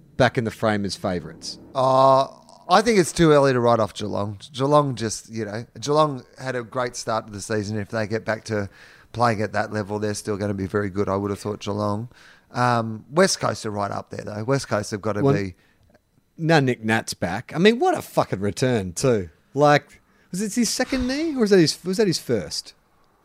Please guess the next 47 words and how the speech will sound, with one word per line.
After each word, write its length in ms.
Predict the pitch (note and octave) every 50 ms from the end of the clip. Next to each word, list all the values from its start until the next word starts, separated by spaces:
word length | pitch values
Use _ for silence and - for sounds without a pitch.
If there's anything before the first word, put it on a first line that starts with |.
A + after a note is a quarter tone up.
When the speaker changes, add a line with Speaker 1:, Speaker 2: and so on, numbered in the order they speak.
| _ -
Speaker 2:
Second, 460 | - - - G#2+ - - F#2+ F2+ F2
I 40 | E2+
think. 140 | F2+ D2+ F2
Speaker 1:
Second, 480 | - - A#3 G#3 - - F#2 D#2+ - -
right? 280 | A2 B2 D#3+ A3+ A#3+ A#3
And 100 | - F#3
it's 120 | G#3+ G#3+ G#3
just, 200 | A#3 F#3+ - -
like, 240 | G#3 G3 G3+ G3+ -
hasn't 240 | F#3 F#3+ F#3 G3 F#3+
missed 200 | F#3 E3+ - -
a 40 | D3
beat. 300 | B2+ - A3 F#3+ - _ _ -
Like, 160 | D3+ E3 -
still 220 | - - G#3+ F3+
playing, 380 | D3+ - - E3+ E3+ F3 E3 D#3+
like, 200 | D#3 D3+ D3 -
still 160 | - - G#3+
got 120 | F#3 G3+
the 60 | - C#3
same 340 | - - E3+ E3 D#3+ D3+
leap, 320 | C#3+ D3 E3 E3 E3+ E3 -
still 260 | - - F#3+ F3+ E3
agile, 540 | - D3 D3+ D#3 C3+ - E3 D#3+ D#3+ D#3+ E3
in 160 | - G#3+ A#3+
the 80 | A3 C3+
wet 420 | B2 A#2+ B2+ F3 E3+ B2+ - - -
as 160 | C#3+ B2 B2
well. 400 | C3 C#3 C#3 B2+ G#2 A2+ C#3+ D#3+ _ _ _ -
Speaker 2:
Wasn't 260 | - F#3 F3 F3 D#3+
his 160 | C#3 A#2+ -
third, 440 | - - - B2+ A#2+ A2 G2 F#2+ F#2
was 180 | G#2 G#2+ G2 E2+
it? 160 | F#2+ - - _ _ _ _ _ _ _ -
The 140 | B2 A2+ A#2
Speaker 1:
No. 420 | B2 B2 A#2 G#2+ G2 F#2 F2 F2 F#2 - F#2 -
Speaker 2:
second. 460 | - - C3 A2+ - - F2+ - - _ _ _ _ _ _ _ - - - _ -
Speaker 1:
I 60 | B2
think 140 | C#3+ D#3 D3
it 20 |
was 120 | C#3+ B2
his 100 | C#3+ C#3
Speaker 2:
So, 80 | C3+ B2+ B2
Speaker 1:
second. 360 | A#2+ A#2 - F2+ D#2+ E2 - _ _ _ _ _ _ -
Speaker 2:
<clears throat> 480 | - - C3+ G#2 - _ _ _ _
um, 580 | - D3 D3+ C#3+ C#3 C3 B2+ B2+ B2+ B2 A#2 - _ _ _ _ _ -
he 380 | - E3+ F#3 F3 E3+ E3 D#3+ E3